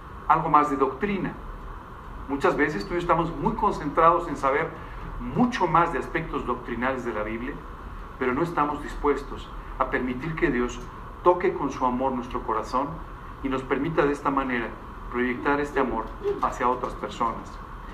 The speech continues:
Quiero decirte algo. Nadie va a venir a Cristo porque tú seas, tengas una vida un poco más moral que los demás. Nadie. Nadie va a venir a Cristo porque puedas recitar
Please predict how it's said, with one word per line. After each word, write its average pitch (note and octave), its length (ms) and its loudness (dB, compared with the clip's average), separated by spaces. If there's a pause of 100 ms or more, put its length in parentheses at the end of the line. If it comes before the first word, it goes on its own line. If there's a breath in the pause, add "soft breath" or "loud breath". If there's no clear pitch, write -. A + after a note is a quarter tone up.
(180 loud breath)
Quiero E3+ 160 6
decirte D#3 300 2
algo. C#3+ 160 4 (1800)
Nadie E3+ 340 8
va C#3 100 6
a - 20 6
venir C3 220 0
a A#2+ 100 0
Cristo C#3 440 -6
porque B2+ 200 -6
tú D3 160 -8
seas, - 180 -4 (220)
tengas C#3+ 260 0
una C3+ 120 -2
vida B2+ 160 -4
un B2 80 -2
poco B2+ 260 -4
más A2+ 180 -2 (160)
moral A2 280 0
que A2 120 -8
los G2+ 160 -6
demás. - 200 -8 (580)
Nadie. - 200 4 (1400 loud breath)
Nadie F3 400 8
va E3 120 6
a E3 40 8
venir D3+ 220 2
a C#3+ 80 2
Cristo B2 420 -4 (640)
porque C3+ 220 -2
puedas F3 320 6
recitar C#3+ 640 0